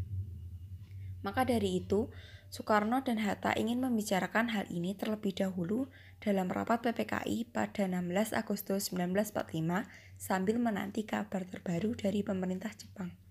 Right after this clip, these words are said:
Namun, golongan muda tidak sepenuhnya sepakat.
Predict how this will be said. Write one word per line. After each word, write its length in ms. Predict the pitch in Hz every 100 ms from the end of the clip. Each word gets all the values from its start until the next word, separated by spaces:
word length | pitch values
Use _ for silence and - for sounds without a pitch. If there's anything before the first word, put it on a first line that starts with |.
| - - - - - - - - 247
Namun, 400 | 247 214 180 190 - - - - -
golongan 400 | - 214 208 208
muda 240 | 202 196 233
tidak 320 | 233 240 202
sepenuhnya 480 | - - 214 226 226
sepakat. 480 | - 220 - 196